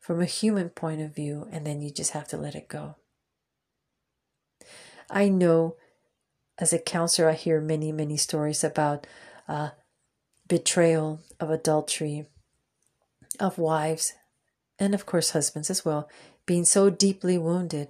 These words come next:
by the betrayal of their partner, of their spouse, that no matter what their partner does,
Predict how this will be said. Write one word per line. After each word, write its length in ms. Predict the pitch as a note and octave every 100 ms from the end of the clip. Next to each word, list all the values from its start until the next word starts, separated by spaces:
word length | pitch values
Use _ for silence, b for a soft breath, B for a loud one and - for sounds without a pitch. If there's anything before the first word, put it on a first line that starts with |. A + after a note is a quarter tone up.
| _
by 320 | D#3+ D#3 D#3
the 100 | D#3
betrayal 480 | D#3+ - - F#3 F3+
of 120 | E3
their 120 | D#3+
partner, 640 | D#3+ - D#3+ D#3+ E3 D#3 - B B B B -
of 80 |
their 120 | - D#3+
spouse, 680 | - - D#3 D#3 D#3+ - - B B B B -
that 180 | F3
no 180 | F3+ F#3
matter 300 | F3+ F#3+ G#3+
what 260 | G#3+ G3+ G3
their 140 | F#3+
partner 600 | F#3 - E3 - D#3+ D#3 - _ -
does, 480 | F3 E3 C#3+ -